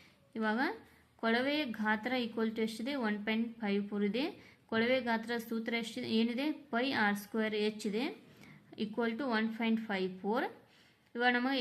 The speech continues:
ಎಚ್ ಬೆಲೆನ, ಅಂದರೆ ಎತ್ತರವನ್ನ ಕಂಡುಹಿಡಿಬೇಕು. ಹಾಗಾಗಿ, ಆ, ಎ-, ಪೈ ಬೆಲೆ twenty-two divided by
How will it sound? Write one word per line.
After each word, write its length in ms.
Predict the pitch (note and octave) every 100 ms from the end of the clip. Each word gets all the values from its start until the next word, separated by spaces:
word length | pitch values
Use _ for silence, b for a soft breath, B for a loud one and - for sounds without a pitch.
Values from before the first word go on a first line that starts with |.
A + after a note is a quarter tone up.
| A3+
ಎಚ್ 140 | A3+ A#3+
ಬೆಲೆನ, 260 | A#3+ A#3+ B3+
ಅಂದರೆ 180 | A3+ A#3+ A#3
ಎತ್ತರವನ್ನ 420 | G#3 G#3 A#3 A3+ A3+ A3+
ಕಂಡುಹಿಡಿಬೇಕು. 580 | G#3 G#3+ G3+ G3+ G3+ D4 C#4
ಹಾಗಾಗಿ, 440 | A3 G3 G3+ F#3+ D4 A#4+ - B B B B B B _ _ _ _ _ _ -
ಆ, 40 | G#3+ G#3+ G#3+ A3
ಎ-, 100 | F#3+ G3+
ಪೈ 100 | A#3+ B3+
ಬೆಲೆ 140 | B3+ C#4
twenty-two 340 | B3+ G#3+ A#3 B3
divided 260 | A3+ G#3+ G3+
by 80 | G#3